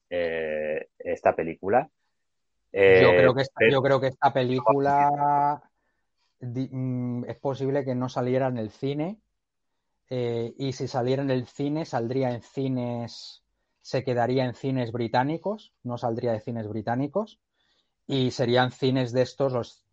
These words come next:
Speaker 2: típicos cines que son más de, de películas,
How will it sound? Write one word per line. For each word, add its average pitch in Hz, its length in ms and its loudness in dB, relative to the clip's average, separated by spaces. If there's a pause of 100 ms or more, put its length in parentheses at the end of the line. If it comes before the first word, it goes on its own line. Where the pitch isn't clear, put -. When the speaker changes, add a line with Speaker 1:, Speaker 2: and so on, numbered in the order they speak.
(100)
Speaker 2:
típicos 127 480 -2
cines 131 300 -2
que 127 100 -4
son 123 260 -4
más 120 240 -2
de, 107 920 -2
de 123 160 0
películas, 120 1400 2